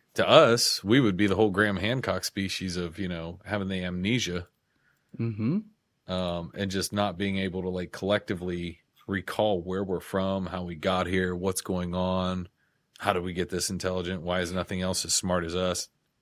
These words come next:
Speaker 1: on the surface? Again, I'm not saying dolphins and certain primates and what have you aren't incredibly intelligent.
Speaker 2: Yeah.
Speaker 1: Um,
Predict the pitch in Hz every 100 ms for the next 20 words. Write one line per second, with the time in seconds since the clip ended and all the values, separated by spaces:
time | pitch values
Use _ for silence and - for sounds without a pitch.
0 | - 117 101 87 95 85 90 - 92 87
1 | 82 85 - - - - - 95 92 92
2 | 87 85 95 87 92 85 85 87 101 78
3 | 87 95 95 90 90 92 85 92 92 98
4 | 104 98 _ _ _ _ _ 117 98 110
5 | 98 95 90 101 92 92 - _ _ -
6 | - - 127 110 - _ - 101 98 95
7 | 90